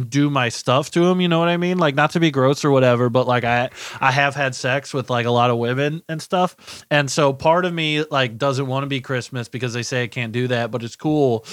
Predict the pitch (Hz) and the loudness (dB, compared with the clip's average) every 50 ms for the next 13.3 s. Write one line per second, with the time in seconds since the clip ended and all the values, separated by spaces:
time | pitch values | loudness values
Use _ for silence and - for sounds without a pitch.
0 | - - - - 131 131 135 147 151 151 147 147 - 143 135 131 139 143 147 151 | -18 -8 -6 -4 0 2 4 4 4 4 2 0 -2 -4 -4 -2 0 0 2 2
1 | 151 143 135 127 135 - _ _ _ _ _ 147 143 135 123 107 98 - 135 120 | 2 2 2 0 -2 -6 _ _ _ _ _ -2 -2 -2 -2 -2 -2 0 0 0
2 | 120 117 110 107 123 117 120 123 123 120 - 131 120 120 120 120 - 117 113 120 | 0 -2 -4 -2 0 0 2 0 0 0 0 2 2 2 2 0 -2 -4 -2 -2
3 | 117 113 113 113 - - - 131 135 127 127 127 131 139 143 131 147 151 143 143 | 0 0 0 -2 -4 -8 -10 -6 -2 0 0 2 2 0 0 2 2 4 4 4
4 | 143 143 143 143 147 143 143 147 147 139 131 117 123 131 127 127 117 - 127 117 | 4 4 4 4 4 4 2 2 2 2 0 0 0 -2 -2 -4 -4 -4 -4 -2
5 | - 127 123 123 - - 147 147 139 156 151 156 160 156 - - - - - - | 0 0 0 0 0 -2 -2 0 2 4 4 4 2 2 -2 -8 -20 -18 -16 -16
6 | - - - 135 135 131 131 131 131 - 143 135 131 135 135 131 - - 139 135 | -12 -4 0 2 2 4 4 2 0 0 -2 0 0 0 0 0 -2 -2 -2 -2
7 | 120 127 131 131 135 131 131 131 123 127 127 127 123 120 117 - _ - - _ | 0 0 2 2 2 2 2 2 2 2 2 2 0 0 0 -2 _ -14 -20 _
8 | _ - 123 113 131 127 127 135 135 - - 147 139 131 - 143 139 135 131 127 | _ -6 -2 -2 0 0 0 0 -2 -2 0 0 0 2 2 2 2 2 2 2
9 | 139 131 131 131 135 135 135 131 127 131 - - - 127 - 123 127 127 127 123 | 2 2 2 4 2 2 2 0 -2 -4 -10 -16 -20 -10 -4 -2 -2 0 2 2
10 | 120 120 117 104 - _ _ _ _ _ - 131 127 123 123 131 131 135 135 131 | 2 2 2 -2 -6 _ _ _ _ _ -4 0 0 2 2 2 2 2 2 2
11 | 120 131 127 127 127 120 - 127 117 110 104 - - 127 120 127 139 - - 139 | 2 2 2 2 2 2 0 0 -2 -2 -4 -4 0 2 2 2 0 0 0 0
12 | 135 135 139 139 123 117 98 120 123 123 127 131 127 123 135 135 135 135 135 135 | 2 2 2 2 2 0 0 0 0 2 2 0 0 2 2 4 4 4 6 6
13 | 135 131 127 127 - | 4 4 2 0 -4